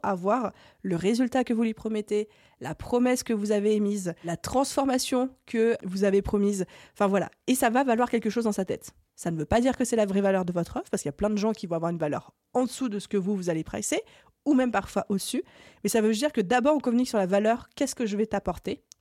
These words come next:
à toi, mon client, et ensuite, on va parler du prix. Parce que si vous annoncez le prix direct, sans avoir communiqué sur la valeur, donc les bénéfices, la promesse, et cetera, en amont,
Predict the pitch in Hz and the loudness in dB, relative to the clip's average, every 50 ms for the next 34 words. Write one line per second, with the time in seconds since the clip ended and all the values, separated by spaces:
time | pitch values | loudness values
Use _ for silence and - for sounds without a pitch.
0 | _ - - 202 180 - - 240 233 226 214 196 - - - 180 156 - - _ | _ -10 -8 -8 -6 -2 0 0 2 2 0 -4 -6 -8 -8 -6 -6 -8 -10 _
1 | _ _ _ _ _ _ _ - 214 - - _ - 208 196 196 175 - - - | _ _ _ _ _ _ _ 0 0 0 0 _ 2 4 4 4 2 0 2 2
2 | 415 415 - - - - 277 220 196 190 - 202 202 208 202 185 190 - - 175 | 2 2 2 -2 -8 -6 -6 -4 -4 -2 0 2 2 2 0 -2 -4 -6 -6 -8
3 | 170 - _ - - 208 - 214 202 - 311 349 311 294 277 262 247 240 240 233 | -10 -12 _ -14 -12 -6 -2 -2 0 2 2 2 4 4 4 4 2 2 0 0
4 | - - 269 240 220 214 - - 240 220 196 - 165 165 170 190 202 214 214 196 | 0 0 0 2 0 0 -2 -2 -2 -2 -2 -4 -6 -6 -4 -2 0 2 0 0
5 | - - - - _ - - - - - 247 240 247 240 240 233 - 247 240 233 | -2 -6 -14 -16 _ -20 -20 -20 -8 -4 -2 0 0 0 0 0 0 0 0 0
6 | 220 254 226 - 202 175 156 165 165 165 170 202 294 339 330 - - 208 185 175 | 0 0 -2 -2 0 0 0 0 2 2 2 4 2 2 0 -2 -6 -8 -6 -4
7 | - 170 165 156 156 151 160 - - 240 240 226 - - 170 156 - - 202 196 | -4 -2 -2 0 0 -2 -2 -2 0 0 0 0 0 -2 -4 -4 -4 -4 -2 0
8 | 202 202 202 - 185 - 185 175 196 190 190 - - 175 185 170 170 190 233 349 | 0 0 -2 -2 -4 -6 -6 -4 -4 -4 -4 -4 -4 -4 -4 -2 0 0 0 0